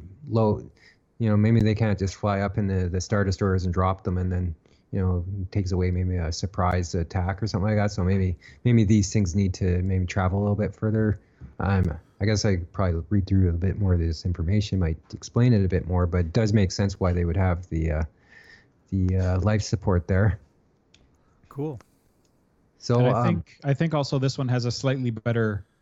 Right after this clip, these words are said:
Speaker 3: sensor system than the other tie fighters, and I, I believe, unless I'm crazy, that's what's housed in that, that little thing that kinda hangs down underneath.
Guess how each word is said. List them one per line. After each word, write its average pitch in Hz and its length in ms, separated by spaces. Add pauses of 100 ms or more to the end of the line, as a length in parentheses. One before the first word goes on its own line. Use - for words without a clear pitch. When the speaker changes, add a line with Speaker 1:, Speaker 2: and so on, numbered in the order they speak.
(260)
Speaker 3:
sensor 143 400
system 117 400
than 110 140
the 113 100
other 107 160
tie 110 260
fighters, 110 380
and 117 120
I, 120 200 (200)
I 113 120
believe, 123 760 (140)
unless 113 260
I'm 110 120
crazy, 110 320
that's 110 200
what's 110 140
housed 110 340
in 110 100
that, 98 220
that 104 140 (220)
little 117 180
thing 127 300
that 113 180
kinda 117 220
hangs 127 400
down 123 260
underneath. 120 640